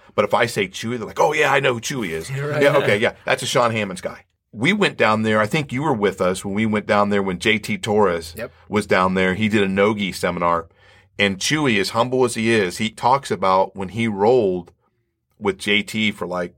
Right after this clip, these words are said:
Speaker 1: I don't know, fifteen minutes. Chewy's like, "Look," he says, "I travel all over the United States and the world to do seminars." And he says, "You know, a high probability of the time, I'm the hammer and everyone else is the nail.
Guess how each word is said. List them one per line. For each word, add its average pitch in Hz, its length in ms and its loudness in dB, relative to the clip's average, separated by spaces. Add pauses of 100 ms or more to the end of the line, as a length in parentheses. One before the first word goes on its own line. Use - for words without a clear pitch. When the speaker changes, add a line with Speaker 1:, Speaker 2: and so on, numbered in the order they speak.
Speaker 1:
I 95 60 -6
don't 90 120 -2
know, 85 120 -4
fifteen 101 420 -4
minutes. - 360 -6 (280)
Chewy's 117 320 -2
like, 92 200 2
"Look," 120 220 2
he 104 100 -6
says, 98 360 0 (160)
"I 113 100 0
travel 113 380 2
all 110 200 4
over 110 140 -4
the 101 240 2
United 104 340 0
States 104 360 -2
and 95 80 -8
the 92 60 -4
world 101 300 2
to 90 60 -10
do 98 600 -4
seminars." 92 680 -2 (400)
And 98 100 -4
he 104 80 2
says, 110 440 0
"You 175 160 -2
know, 160 240 2 (340)
a 135 80 -2
high 170 160 4
probability 135 640 2
of 107 80 2
the 98 60 -4
time, 120 480 0 (260)
I'm 123 180 0
the 92 60 -8
hammer 117 400 -4 (680)
and 95 100 -4
everyone 110 300 2
else 110 200 2
is 85 100 -10
the 87 80 -6
nail. 95 300 -4